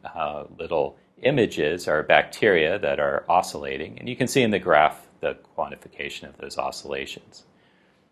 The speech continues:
And so a lot of these types of circuits have been built that are oscillators or pulse generators or logic functions,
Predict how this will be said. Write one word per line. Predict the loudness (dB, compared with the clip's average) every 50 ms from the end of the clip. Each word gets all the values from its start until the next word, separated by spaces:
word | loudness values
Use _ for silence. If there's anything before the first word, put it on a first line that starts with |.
| _ _ -4
And | -2 -2 2 6
so | 8 8 8 8 8 6
a | 6
lot | 8 8 8 8 6
of | 4 2
these | 0 0 0 0 -4 -10 -16 -4
types | 0 2 2 2 0 -2
of | -6 -4
circuits | -2 2 2 2 2 2 -2 -2 0
have | -2 -4 -4 -4 -10
been | -10 -10 -6
built | -2 0 2 2 0 -2 -4 -2
that | -2 -2 -2 -4 -8
are | -14 -18 -18 -8 -2
oscillators | 2 4 4 2 2 0 0 0 0 0 0 -2 -4 -6 -10
or | -14
pulse | _ -12 -6 -4 -4 -4 -2 -2
generators | 0 0 0 0 -2 -6 -8 -8 -8 -10 -14 -16 -16 -18
or | -18 -10
logic | -2 4 4 4 4 4 2 -2 -2
functions, | -2 -4 -4 -4 -4 -6 -10 -12 -12 -12 -14 -18